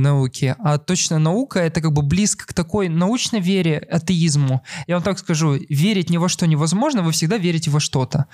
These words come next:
То есть, когда вы говорите: "Я верю в то, что Бога нету", вы говорите про атеизм.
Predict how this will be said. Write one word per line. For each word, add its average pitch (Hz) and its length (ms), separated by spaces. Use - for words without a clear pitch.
То - 80
есть, 147 100
когда 180 180
вы 180 100
говорите: 170 460
"Я 175 100
верю 156 280
в 151 40
то, 160 80
что 160 180
Бога 147 280
нету", 175 500
вы 180 120
говорите 175 420
про 156 180
атеизм. 135 480